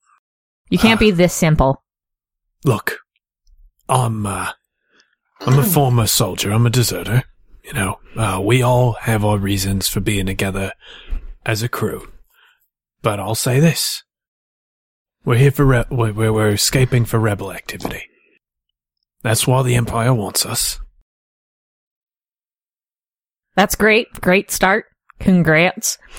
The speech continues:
Speaker 1: I'm interested. You have me very interested. So you're gonna tell me all the specifics or I'm gonna hand you over to the Empire.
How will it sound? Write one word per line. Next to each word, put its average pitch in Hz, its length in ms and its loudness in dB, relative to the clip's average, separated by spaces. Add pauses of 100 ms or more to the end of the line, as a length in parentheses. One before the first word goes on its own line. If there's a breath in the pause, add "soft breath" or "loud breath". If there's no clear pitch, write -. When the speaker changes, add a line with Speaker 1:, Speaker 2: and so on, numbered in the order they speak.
(140 loud breath)
Speaker 1:
I'm 165 220 4
interested. 175 600 2 (440)
You 156 80 4
have 147 120 2
me 143 100 4
very 165 480 4
interested. 180 580 2 (640 loud breath)
So 156 480 2 (340)
you're 175 140 4
gonna 214 160 6
tell 196 200 4
me 190 140 6
all 190 220 6
the 214 80 2
specifics 247 640 2
or 185 60 4
I'm 190 120 4
gonna 180 320 4
hand 190 300 4
you 196 140 6
over 202 160 2
to 214 80 0
the 214 100 6
Empire. 143 400 2